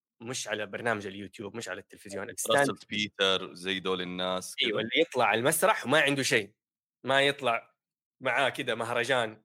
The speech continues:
Speaker 1: لا، يطلع يعطف ما، الأداة الوحيدة اللي عنده هي النكت اللي كتبها والأداء.
Speaker 2: أوكي.
Speaker 1: ما ي-، ما يجيب ك-، ما هي مسرحية ويجيب ناس ويطلع ناس و-، وموسيقى ومش عارف إيه. فالستاند أب الكوميديان الحقيقي يكون شخص عميق جدًا.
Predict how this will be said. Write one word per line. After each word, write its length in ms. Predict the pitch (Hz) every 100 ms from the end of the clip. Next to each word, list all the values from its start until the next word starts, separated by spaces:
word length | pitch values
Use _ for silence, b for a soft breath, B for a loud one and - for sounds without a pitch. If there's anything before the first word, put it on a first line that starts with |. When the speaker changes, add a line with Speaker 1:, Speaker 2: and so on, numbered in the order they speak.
| 151
Speaker 1:
لا، 240 | 143 120
يطلع 480 | 143 151 160 156 175
يعطف 380 | 135 139 - -
ما، 280 | 139 151 139
الأداة 320 | 135 139 175
الوحيدة 360 | 160 135 175 147
اللي 120 | 135
عنده 200 | 156 165
هي 120 | 147
النكت 320 | 131 127 127 123
اللي 100 | 117
كتبها 400 | 120 165 165 180
والأداء. 480 | 123 113 113 110 _ _ _ _ _ _ _ _
Speaker 2:
أوكي. 220 | 92 - 131
Speaker 1:
ما 60 |
ي-، 160 | 131 - 135
ما 60 |
يجيب 220 | 123 120
ك-، 100 | -
ما 120 | 143 139
هي 120 | 127
مسرحية 600 | 117 123 113 - 113 104
ويجيب 260 | 107 113 110
ناس 280 | 104 101
ويطلع 320 | 104 113 101 98
ناس 340 | 107 104 -
و-، 180 | 107 - b b b b
وموسيقى 500 | 117 113 110 - 110
ومش 200 | 104 95
عارف 260 | 98 - 131
إيه. 200 | 196 _ _ B B B
فالستاند 280 | 123 240 262
أب 60 | 175
الكوميديان 400 | 160 214 240 151
الحقيقي 520 | 113 123 - 175 -
يكون 240 | - 147
شخص 280 | - 143 -
عميق 400 | 98 107 127 107 _ 101
جدًا. 680 | 110 101 _ - 107 98